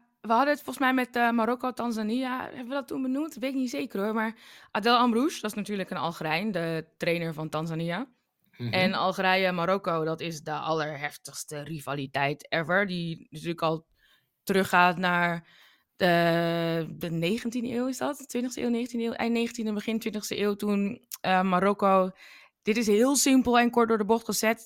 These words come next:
Speaker 1: gezegd, er zit nog heel veel context bij, maar Marokko heeft eigenlijk Frankrijk geholpen om Algerije te koloniseren. Dus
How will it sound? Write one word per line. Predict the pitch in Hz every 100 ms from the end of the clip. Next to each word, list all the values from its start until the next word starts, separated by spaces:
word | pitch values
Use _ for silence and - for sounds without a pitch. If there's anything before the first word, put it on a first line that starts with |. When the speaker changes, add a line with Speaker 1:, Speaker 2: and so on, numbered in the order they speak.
| 170
Speaker 1:
gezegd, | - 226 220 220 220
er |
zit | 208 202
nog |
heel | 202 208
veel | 202
context | 202 202 185 170
bij, | 180
maar | 185
Marokko | 175 190 185
heeft | -
eigenlijk | 180 180 -
Frankrijk | 185 180 170
geholpen | - 170 175 170 -
om | 170 165
Algerije | - 165 170 165 156
te | 160
koloniseren. | 160 165 160 160 165 220 - _ _ _ _ _ _ _ _ _ -
Dus | 175 175 175